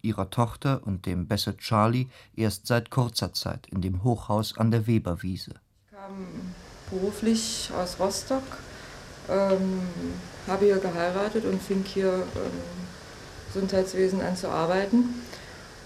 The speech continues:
Speaker 2: und bekam durch meine Stelle eine Neubauwohnung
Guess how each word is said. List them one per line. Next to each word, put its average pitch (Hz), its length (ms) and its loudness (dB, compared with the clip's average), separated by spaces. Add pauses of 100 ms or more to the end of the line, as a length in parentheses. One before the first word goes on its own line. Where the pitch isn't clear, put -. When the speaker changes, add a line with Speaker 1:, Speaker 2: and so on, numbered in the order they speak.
Speaker 2:
und 190 160 0
bekam 190 540 4
durch 196 180 4
meine 180 500 4
Stelle 190 540 4 (500)
eine 175 220 -4
Neubauwohnung 214 800 6